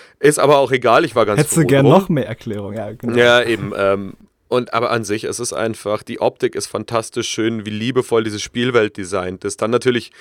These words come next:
Speaker 1: das komplette Audiodesign, das einfach Nintendo-typisch so unfassbar gut ist, auch wenn's zu Teilen ja wirklich nur aus, äh, ja, Neuauflagen bekannter Songs besteht.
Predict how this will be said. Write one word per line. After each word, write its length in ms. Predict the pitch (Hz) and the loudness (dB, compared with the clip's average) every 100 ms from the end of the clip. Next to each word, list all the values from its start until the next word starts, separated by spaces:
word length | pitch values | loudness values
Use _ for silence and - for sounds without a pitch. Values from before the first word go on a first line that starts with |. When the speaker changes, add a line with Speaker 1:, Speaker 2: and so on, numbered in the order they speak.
| - - - | -20 -20 -14
Speaker 1:
das 140 | - - | -8 -4
komplette 480 | 123 123 131 131 110 | -2 0 0 2 2
Audiodesign, 640 | 143 131 110 90 87 90 | 2 2 0 -2 -6 -6
das 140 | 98 107 | -6 -4
einfach 180 | 113 | -4
Nintendo-typisch 920 | 113 107 117 147 135 - 135 131 123 | -4 -2 -4 -4 -8 -6 -8 -6 -8
so 380 | - 131 151 - _ _ _ _ | -2 0 0 -4 _ _ _ _
unfassbar 680 | - 160 175 147 139 - 127 | 0 0 0 -4 -4 -2 -2
gut 260 | 117 156 147 | -2 -4 -2
ist, 180 | 131 113 | -2 -2
auch 140 | 101 | 0
wenn's 340 | 117 180 - | 2 0 -4
zu 140 | - - - _ _ | -10 -14 -14 _ _
Teilen 480 | - 117 139 170 160 | -4 0 0 -2 -2
ja 180 | 135 127 | -2 0
wirklich 260 | 151 151 | -4 -4
nur 160 | 139 135 | -2 0
aus, 380 | 92 113 - - | 0 -2 -6 -8
äh, 440 | 95 104 101 92 - - | -4 -2 -2 -2 -6 -6
ja, 240 | 104 143 | 0 0
Neuauflagen 880 | 123 120 151 120 143 131 123 131 117 | 2 0 2 0 -2 -2 -2 -2 -4
bekannter 460 | 120 - 147 123 | -4 -2 0 -2
Songs 320 | - 131 151 - | -2 -4 -6 -6
besteht. 540 | 101 - 82 80 | -6 -6 -8 -8